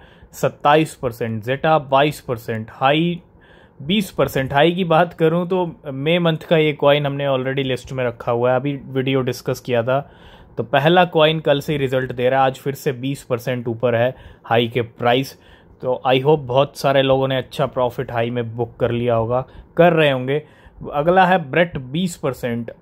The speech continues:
और आईक्यू फिफ्टी है सत्रह परसेंट और Zeus की बात करें सोलह परसेंट।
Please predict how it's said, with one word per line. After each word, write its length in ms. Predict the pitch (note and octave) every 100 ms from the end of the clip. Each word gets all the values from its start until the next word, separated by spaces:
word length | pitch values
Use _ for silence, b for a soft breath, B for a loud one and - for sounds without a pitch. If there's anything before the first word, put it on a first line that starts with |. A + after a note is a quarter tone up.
| -
और 340 | B2 A#2+ A#2+ -
आईक्यू 440 | D3 E3 F#3+ F#3+
फिफ्टी 480 | F3 D#3+ - F#3+ E3+
है 300 | D#3+ E3 - b b b b b -
सत्रह 460 | - E3 - E3+ D3+
परसेंट 540 | C3 A2+ - A2 A2
और 180 | A#2 A2
Zeus 280 | A2+ D#3 D3+
की 140 | D#3
बात 240 | B2+ B2 -
करें 320 | A#2 B2+ D3 - D#3 D#3 D#3 _
सोलह 380 | - D#3 B2 A#2
परसेंट। 440 | A2+ A2 - D#2+